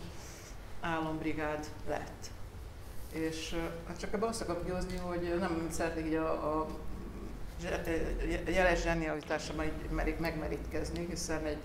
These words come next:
teljesen kezdőként kerültem a filmbe, viszont, ö, hát azt tudjuk, hogy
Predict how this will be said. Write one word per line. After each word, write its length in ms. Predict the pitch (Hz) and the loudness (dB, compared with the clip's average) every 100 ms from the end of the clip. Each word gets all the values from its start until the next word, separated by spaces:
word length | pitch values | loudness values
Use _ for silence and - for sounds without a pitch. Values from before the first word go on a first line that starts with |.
| - | -2
teljesen 400 | 170 160 - 156 | 0 2 0 -2
kezdőként 560 | 165 160 156 151 160 - | 0 0 0 -2 -2 -2
kerültem 500 | 156 156 - 147 151 - - - - - - - | -2 0 -2 -4 -4 -6 -6 -4 -4 -4 -6 -6
a 80 | - | -4
filmbe, 600 | - 190 190 196 202 196 | -2 0 2 4 4 4
viszont, 560 | 185 - 180 175 175 175 | 2 0 0 0 -2 0
ö, 420 | 170 165 165 165 - - - - - - - - | 2 2 2 0 -2 -6 -6 -8 -8 -8 -6 -2
hát 220 | 170 170 | -2 -2
azt 160 | 170 - | -4 0
tudjuk, 400 | 170 143 147 147 | 0 0 -2 -2
hogy 160 | 147 | -4